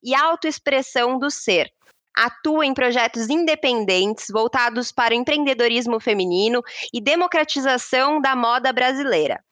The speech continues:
Além disso, ela também é coordenadora de um time de growth marketing em uma fintech que tem nove meses de vida,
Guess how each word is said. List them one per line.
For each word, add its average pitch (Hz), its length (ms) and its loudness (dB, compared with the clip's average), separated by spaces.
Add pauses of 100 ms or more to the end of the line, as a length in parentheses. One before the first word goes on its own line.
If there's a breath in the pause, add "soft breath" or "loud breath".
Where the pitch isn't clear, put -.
(380)
Além 269 360 2
disso, 269 400 0
ela 226 140 2
também 247 400 2
é 269 60 0
coordenadora 269 760 2
de 262 140 -2
um 277 120 0
time 285 360 2
de 247 200 0 (300 loud breath)
growth 294 400 0
marketing 220 800 0 (320 loud breath)
em 254 200 0
uma 254 200 2
fintech 269 800 0 (100)
que 226 120 -6
tem 269 200 -2
nove 294 360 2
meses 285 340 0
de 294 160 0
vida, 170 480 0